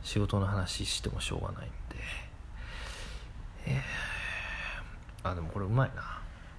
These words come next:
エクストラ、なんとか、エクストラモルト。やっぱ黒ラベル美味しいよね。うん。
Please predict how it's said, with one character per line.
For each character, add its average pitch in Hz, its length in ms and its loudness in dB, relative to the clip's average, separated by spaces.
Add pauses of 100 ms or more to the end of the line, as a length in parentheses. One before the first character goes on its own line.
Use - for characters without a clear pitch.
(140)
エ 98 40 -2
ク - 240 -2
ス - 220 -2
ト 95 160 0
ラ、 90 240 0 (1000)
な 104 100 4
ん 95 140 -2
と - 80 -6
か、 - 160 -6 (140)
エ - 40 -2
ク - 180 0
ス - 220 -4
ト 117 140 6
ラ 107 120 6
モ 95 200 4
ル - 80 -2
ト。 - 160 -8
や - 1300 -6
っ - 40 -4 (460)
ぱ - 120 4
黒 175 220 6
ラ 262 140 8
ベ 123 140 10
ル 87 80 6
美 87 60 6
味 107 80 6
し - 180 4
い - 20 10
よ 92 100 8
ね。 90 240 2 (3000)
う 110 60 6
ん。 90 160 6